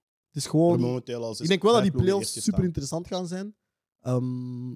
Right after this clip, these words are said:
Speaker 1: ik zou graag ook een uitleg hebben waarom dat er hier de punten dan niet gehalveerd worden. Al ja,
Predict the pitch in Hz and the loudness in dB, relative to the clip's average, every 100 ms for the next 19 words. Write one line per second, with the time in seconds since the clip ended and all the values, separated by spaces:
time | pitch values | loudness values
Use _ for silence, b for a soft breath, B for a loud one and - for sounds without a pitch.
0 | - _ 139 151 156 165 165 160 139 143 | -14 _ -6 0 2 4 2 0 -4 -2
1 | 156 156 160 147 139 135 131 123 127 143 | -2 -2 -2 0 0 0 -2 -4 -4 -4
2 | 131 _ - 123 143 135 120 117 131 147 | -8 _ -16 -6 -4 -2 -6 -6 -4 -2
3 | 139 143 139 143 139 147 160 _ _ _ | -2 -2 -4 -6 -4 -6 -6 _ _ _
4 | _ _ _ _ _ _ _ _ _ _ | _ _ _ _ _ _ _ _ _ _
5 | _ _ _ _ _ _ - 131 151 120 | _ _ _ _ _ _ -4 2 2 2